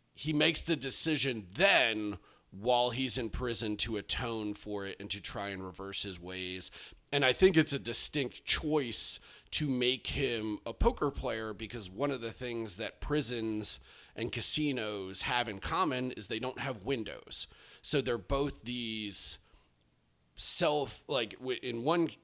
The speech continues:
in one case, a prison is just a prison. Like, you're sent there because you, you committed a crime and you got caught, while the casino doubles as Oscar Isaac's self-made prison, to where he just goes from windowless place to windowless place,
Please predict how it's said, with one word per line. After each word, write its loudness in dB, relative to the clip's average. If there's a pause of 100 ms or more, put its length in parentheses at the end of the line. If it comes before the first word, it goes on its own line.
(140)
in -8
one 2
case, -2
a -8
prison 0
is -2
just -2
a -6
prison. -4
Like, -10
you're -6
sent 0
there -6
because -6
you, -10 (140)
you -12 (140)
committed -6
a -12
crime -4
and -6
you -10
got -8
caught, -4 (320)
while 0
the -8
casino 2
doubles 2
as -4 (300)
Oscar -2
Isaac's -4
self-made 0
prison, -4 (280)
to -6
where -4
he -2
just -2
goes 0
from -4
windowless -2
place -2
to -6
windowless -6
place, -4